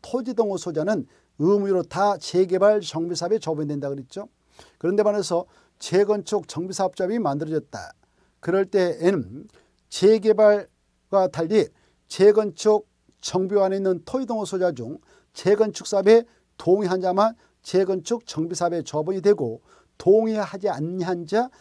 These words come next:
토지만 소유한 자, 건축만 소유한 자는 조합원이 될 수 없고 매도 청구당한다, 이런 것들을 했는데요.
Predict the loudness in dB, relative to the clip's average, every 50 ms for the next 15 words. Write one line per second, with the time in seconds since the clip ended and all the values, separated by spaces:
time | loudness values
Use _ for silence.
0 | _ _ _ _ -14 -8 -6 -6 -4 -2 -2 -2 -2 -2 -4 -4 -2 -2 -2 -2
1 | -2 0 0 -2 -2 -2 _ _ _ _ _ -8 -2 0 0 0 -2 -6 -8 -4
2 | -2 -2 -2 -2 -2 -4 -4 -2 -2 -2 -2 -2 -4 -4 -8 _ _ _ _ _
3 | _ _ _ _ _ _ _ -18 -10 -4 -2 0 0 0 0 -2 -4 -4 -6 -8
4 | -10 -10 -10 -10 -12 -12 -14 -14 _ _ _ 2 2 2 2 _ _ 2 2 4
5 | 4 2 -2 _ _ _ -16 -6 2 4 4 4 4 2 -2 -4 -6 -6 -6 -6
6 | -4 -2 0 0 0 0 0 0 0 0 0 -2 -4 -4 -4 -4 -6 -8 -10 -10
7 | -10 -10 -8 -8 -10 -10 -12 -14 -20 -20 -20 -18 -16 -16 -16